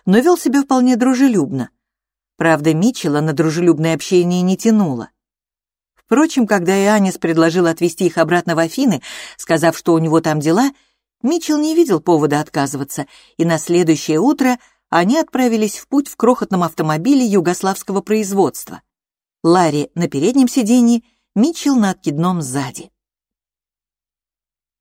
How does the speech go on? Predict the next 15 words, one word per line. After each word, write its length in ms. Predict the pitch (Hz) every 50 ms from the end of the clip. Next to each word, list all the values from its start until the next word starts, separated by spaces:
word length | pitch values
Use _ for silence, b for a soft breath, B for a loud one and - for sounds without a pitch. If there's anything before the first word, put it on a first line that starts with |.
| _
Приближалось 880 | - 156 165 151 131 131 135 127 117 135 180 247 277 262 254 240 -
Рождество. 800 | - 151 165 180 156 147 156 160 156 - - 120 131 123 113 101 - _ _ _ _ _ _ _ _ _ _ _ _ _ _ _ _ _ _ _ _ _ _ _ _ _ _ -
Улицы 440 | - 277 302 294 285 277 - - 254
вокруг 420 | 214 226 220 - - 226 240 - 220
их 120 | 202 175
гостиницы, 680 | 139 175 185 - - - 233 233 226 208 202 - 202 185
ничем 340 | 180 190 190 - - 285 262
не 100 | 233 220
примечательного 800 | - 202 208 196 196 196 - - 202 180 - 170 165 165 156 160
серого 380 | 156 - 185 175 160 151 151
здания, 480 | 147 139 139 190 247 262 220 175 156 139
которое 380 | - 160 151 - 160 151 147 143
порекомендовал 720 | - 156 147 - 160 156 151 143 143 143 139 147 143 135
им 160 | 135 135 131
Ианнис, 460 | 139 170 226 254 208 147 123 - -